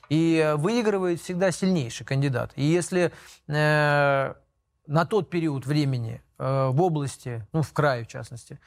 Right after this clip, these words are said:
Хабаровском, был от правящей партии слабый кандидат, и был второй тур, да,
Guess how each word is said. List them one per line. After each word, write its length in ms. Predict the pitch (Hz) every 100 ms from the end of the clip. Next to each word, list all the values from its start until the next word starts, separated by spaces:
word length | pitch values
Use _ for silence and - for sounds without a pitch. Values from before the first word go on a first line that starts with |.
| - - _
Хабаровском, 760 | 139 139 131 120 - 120 143 -
был 480 | 135 135 190 147 -
от 280 | 139 135 -
правящей 420 | 165 165 147 - 139
партии 380 | 156 135 135
слабый 440 | 123 156 156 131 120
кандидат, 600 | 139 139 156 214 254 - _ _ _ _ _ _ _
и 100 | 165
был 220 | 143 175
второй 340 | 147 - 147 143
тур, 240 | - 233 - _ _ _ _ _ _
да, 320 | 139 156 170